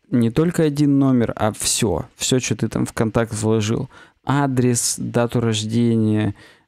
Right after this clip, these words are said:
аккаунт в телеге, там аккаунт в Твиттере у меня в некоторых контактах есть в телефоне.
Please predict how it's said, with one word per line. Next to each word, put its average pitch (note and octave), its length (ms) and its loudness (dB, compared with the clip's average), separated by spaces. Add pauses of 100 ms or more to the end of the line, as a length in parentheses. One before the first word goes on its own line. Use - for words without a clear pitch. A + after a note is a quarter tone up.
(120)
аккаунт A2+ 640 -2
в - 100 -6
телеге, G#2 540 0
там G2+ 200 -2
аккаунт A2 360 0
в - 80 -8
Твиттере G#2 500 0
у G2 40 0
меня G2 160 0
в G2 80 -4
некоторых G#2+ 420 -4
контактах G2+ 640 -4
есть - 220 -4
в - 60 -12
телефоне. - 640 -4